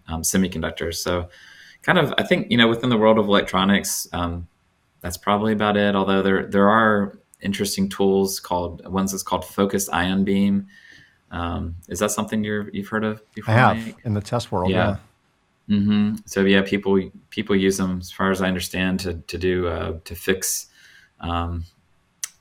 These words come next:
Speaker 1: metal conductors that have, like, little defects. You can go back in and deposit material. Well,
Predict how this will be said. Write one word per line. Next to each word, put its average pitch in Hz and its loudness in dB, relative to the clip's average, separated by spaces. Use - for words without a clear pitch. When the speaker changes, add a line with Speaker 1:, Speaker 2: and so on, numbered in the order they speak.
Speaker 1:
metal 92 0
conductors 92 0
that 85 0
have, 87 0
like, 87 -2
little 87 -2
defects. 90 -2
You 90 -4
can 87 -6
go 87 -2
back 87 -2
in 90 0
and 87 -2
deposit 87 -2
material. 85 -4
Well, 90 -4